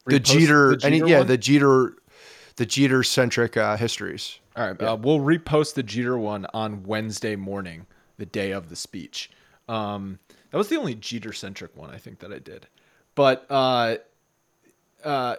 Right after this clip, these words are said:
Speaker 2: yeah, I mean, he'll, he'll definitely thank all of those people. Yeah, I don't think A-Rod gets a mention either.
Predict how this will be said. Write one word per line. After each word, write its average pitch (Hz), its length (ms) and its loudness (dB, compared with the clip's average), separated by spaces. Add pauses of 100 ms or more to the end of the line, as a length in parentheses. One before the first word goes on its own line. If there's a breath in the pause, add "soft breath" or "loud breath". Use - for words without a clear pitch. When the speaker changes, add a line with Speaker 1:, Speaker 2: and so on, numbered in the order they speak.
Speaker 2:
yeah, 151 380 0
I 135 60 -4
mean, 147 140 -2
he'll, 127 220 0
he'll 135 180 2
definitely 123 460 -2
thank 113 400 -6
all 107 200 -4
of 95 100 -10
those 95 220 -10
people. 92 420 -14
Yeah, 110 260 -6
I 113 100 -4
don't 131 120 -4
think 104 160 -12
A-Rod 87 300 -12
gets 92 180 -16
a 87 60 -18
mention 80 340 -18
either. - 380 -20